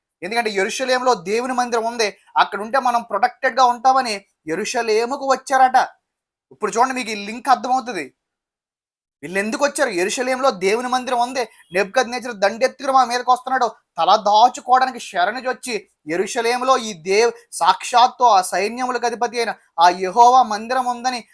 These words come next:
ఆ యెరూషలేముకు వచ్చారట. ఏమండి, దేవుడు పరీక్షిస్తాడండి.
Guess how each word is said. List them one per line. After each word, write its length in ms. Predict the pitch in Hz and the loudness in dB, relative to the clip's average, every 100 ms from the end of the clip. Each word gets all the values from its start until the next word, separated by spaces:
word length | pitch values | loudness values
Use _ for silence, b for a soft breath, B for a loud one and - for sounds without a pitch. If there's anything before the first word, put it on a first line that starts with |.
| b | b
ఆ 60 | 180 | 2
యెరూషలేముకు 640 | 196 196 247 233 240 233 | 2 -4 -2 -2 -2 -2
వచ్చారట. 400 | 226 262 254 247 - _ _ _ _ _ _ _ _ _ _ _ _ _ _ _ 160 | -4 0 0 0 -6 _ _ _ _ _ _ _ _ _ _ _ _ _ _ _ -4
ఏమండి, 160 | 196 | -4
దేవుడు 640 | 165 135 156 185 214 247 | -6 _ -4 -2 -2 -2
పరీక్షిస్తాడండి. 960 | 220 - 170 190 - 208 214 185 151 113 | -8 -6 -6 -6 -6 -8 -4 -6 -6 -14